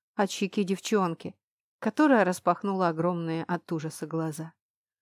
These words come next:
«Так, хорошая, посмотрим, что там у нас». А у нас было плохо.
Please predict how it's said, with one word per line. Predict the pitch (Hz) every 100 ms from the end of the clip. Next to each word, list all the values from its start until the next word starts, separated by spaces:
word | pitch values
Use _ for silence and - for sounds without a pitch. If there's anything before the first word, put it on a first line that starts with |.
| _ _ -
«Так, | 202 175 165 -
хорошая, | 240 226 240 - 226
посмотрим, | - 202 185 175 160 151 - 196 220
что | - 175 170
там | 175 202
у |
нас». | 220 220 226 - _ _ _ _ _ _ _ _ _ _ -
А | 302
у | 311
нас | 254 269
было | 247 269
плохо. | 262 190 165 -